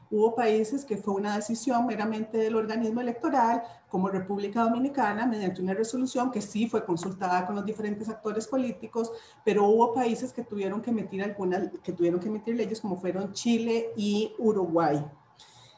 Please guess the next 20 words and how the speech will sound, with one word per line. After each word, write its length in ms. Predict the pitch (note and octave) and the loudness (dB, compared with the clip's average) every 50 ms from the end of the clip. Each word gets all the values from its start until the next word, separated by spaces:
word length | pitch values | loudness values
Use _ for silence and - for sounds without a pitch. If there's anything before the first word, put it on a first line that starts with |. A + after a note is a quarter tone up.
| _ _ _ | _ _ _
En 280 | - A#3 A3+ A3+ B3+ C4 | 4 6 6 8 8 6
este 200 | C4 C4+ - F4 | 6 6 8 8
momento 420 | E4+ E4+ D4 C#4 C4+ C#4 D4+ D#4 | 8 10 10 8 6 6 2 0
también 520 | - C4 A#3+ A#3+ B3 B3 B3 B3 C4+ C#4+ C#4+ | 0 2 2 2 2 2 2 4 2 2 4
la 180 | A#3 A3+ G3 - | 4 2 2 4
prioridad 440 | A3 G#3 F#3+ F#3+ G3 G3+ G#3 G#3+ A#3+ | 2 0 0 0 0 2 2 2 2
de 80 | C4+ | 2
los 140 | C#4+ C#4+ - | 0 0 0
organismos 680 | B3 G#3+ G3+ G3+ F#3 F#3+ G#3 A3 A#3 A#3+ B3+ C#4+ C#4+ C#4+ | -2 -2 -2 -2 -2 0 2 2 2 4 2 2 2 0
electorales 880 | C4 A3+ F#3+ F#3 - - G3 F#3+ F#3+ G3+ G3+ G#3 A3 A#3 C4 A#3+ - - - | 0 0 -2 -4 -6 -4 -2 0 4 4 4 4 4 2 2 0 -2 -4 -2
era 420 | - G3+ G#3 G#3 B3 C4+ C4 - - - - - - - - _ | 0 0 2 4 2 2 2 0 -6 -12 -16 -20 -20 -20 -20 _
cómo 360 | - C4+ C4 C4+ C#4 D#4 F4+ | 4 6 8 8 8 8 6
seguir 460 | F4 - B3+ G#3 G3+ A#3 B3 B3 - | 4 4 2 2 2 0 -2 -2 -2
trabajando 920 | - D4+ D4 C4+ A#3 A#3 - - C4 A#3+ A#3+ A#3+ A#3+ A#3 C4+ D#4 C#4+ - - - - _ _ _ _ _ _ | 0 2 4 4 2 2 0 0 0 2 2 2 2 0 0 -2 -2 -4 -12 -20 -20 _ _ _ _ _ _
en 200 | A3+ G3+ G#3 A3 | 4 4 6 6
medio 400 | A3+ A#3+ A#3+ B3 C4 C#4 C#4+ C#4 | 4 4 4 4 6 6 6 6
de 140 | C4 A#3+ A#3+ | 4 4 2
una 180 | C4 C4 C4 | 2 0 0
pandemia 800 | - C#4+ - A3+ A3 A#3 A#3 A#3 A#3 B3 B3+ B3+ C4 C#4+ C#4+ D4 - - - _ _ _ _ _ _ _ _ _ | 2 2 2 2 4 2 2 2 2 2 2 2 2 0 0 -2 -6 -16 -20 _ _ _ _ _ _ _ _ _
con, 640 | - C4+ C4 C4 C4 C4 C4+ C#4+ D4+ D#4 C#4+ D4 | 6 8 8 10 8 8 8 8 6 6 4 2